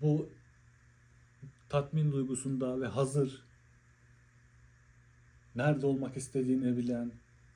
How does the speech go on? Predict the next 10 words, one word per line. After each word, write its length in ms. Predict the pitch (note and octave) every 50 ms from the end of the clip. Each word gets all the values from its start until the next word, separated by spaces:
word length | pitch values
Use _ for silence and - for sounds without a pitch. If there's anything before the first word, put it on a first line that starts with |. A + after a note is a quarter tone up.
| - -
hazır, 320 | A#2+ B2+ B2+ C3+ B2 - - - - - _ -
o 180 | C#3+ D3 C#3+ - - - _ _ _ -
proje 460 | C#3+ C#3+ D3 C#3+ C3 C3 C#3 C3+ C3
kafasında 640 | - C3+ B2+ - C3+ - - D3 C#3+ C#3 C#3 C3+
zaten 320 | B2+ C#3 C3+ B2+ - C3 B2+
oturmuş 520 | B2+ B2 - C3+ C3+ C#3 B2 - - -
vaziyette. 480 | B2 A2+ G#2+ A2 G#2+ - - - - - - - - - - - - - - - - - - - - -
Yaşamak 400 | C3+ B2 - D3+ D3+ D3 - -
istediği 420 | D3+ - - - C#3+ C#3+ D3 C#3
hayatı 540 | C3+ D3+ E3+ E3 D3+ C#3+ C#3+ - - D#3 E3+